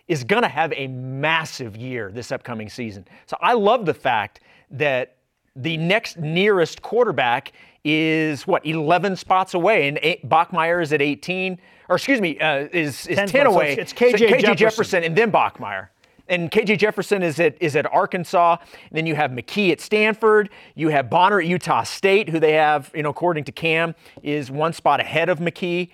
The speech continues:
Speaker 1: So, I mean, l-, look at, just look at the list, and it speaks highly of Jaren Hall that he's at the top of this.
Speaker 2: Now, s-,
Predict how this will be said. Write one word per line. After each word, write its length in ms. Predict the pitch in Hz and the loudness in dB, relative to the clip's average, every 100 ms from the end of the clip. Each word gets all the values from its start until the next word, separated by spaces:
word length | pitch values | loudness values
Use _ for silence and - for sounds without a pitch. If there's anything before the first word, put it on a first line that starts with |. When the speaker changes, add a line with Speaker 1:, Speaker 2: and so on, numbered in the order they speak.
| _ - | _ -4
Speaker 1:
So, 100 | 196 | -4
I 40 | |
mean, 240 | 190 170 - | -4 -10 -16
l-, 180 | 170 190 - | -20 -20 -6
look 240 | 160 302 | -2 -2
at, 80 | 208 | -2
just 180 | 294 - | -4 -4
look 200 | 277 294 | -4 -4
at 100 | 302 | 0
the 80 | 196 | 0
list, 560 | 160 269 214 175 - _ _ _ _ _ - | 2 4 6 4 -4 _ _ _ _ _ -4
and 120 | 180 | -2
it 140 | 196 | -2
speaks 400 | - - 262 - | -6 -4 -4 -4
highly 540 | - - 233 269 233 190 | -8 0 2 4 2 2
of 60 | |
Jaren 280 | 139 190 180 | 0 -2 0
Hall 460 | 156 190 165 139 127 | 2 4 4 2 0
that 180 | 131 139 | -6 -8
he's 320 | - 202 175 | -8 -8 -8
at 80 | - | -12
the 60 | |
top 320 | - - 170 143 | -14 -8 -8 -8
of 140 | 107 | -14
this. 340 | 98 - - - | -16 -18 -12 -6
Speaker 2:
Now, 280 | 190 170 | -2 -2
s-, 120 | 139 | -4